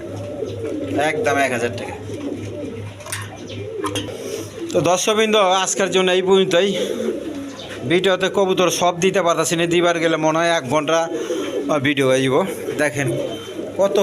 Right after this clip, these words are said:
পেয়ার যে আমি, দেখেন, এই যে একসাথে রেখে দিয়েছি জোড়া, তিন জোড়া একসাথে রাখছি, তিন জোড়া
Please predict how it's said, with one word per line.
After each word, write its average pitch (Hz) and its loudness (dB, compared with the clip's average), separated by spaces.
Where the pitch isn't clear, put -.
পেয়ার 190 4
যে 190 2
আমি, 180 2
দেখেন, 170 2
এই 165 -2
যে 165 2
একসাথে 151 0
রেখে 143 0
দিয়েছি 135 0
জোড়া, 139 2
তিন 156 2
জোড়া 127 0
একসাথে 120 -6
রাখছি, - -8
তিন 170 0
জোড়া 165 4